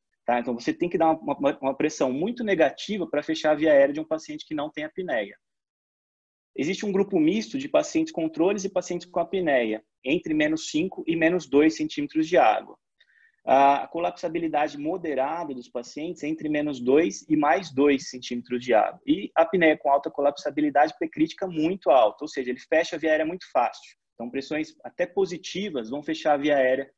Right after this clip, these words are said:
desse paciente com alta colapsabilidade. Em relação à baixa resposta muscular,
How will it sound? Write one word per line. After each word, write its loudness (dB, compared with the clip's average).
desse -6
paciente -8
com -6
alta -2
colapsabilidade. -4
Em -10
relação -2
à 0
baixa 2
resposta -6
muscular, 0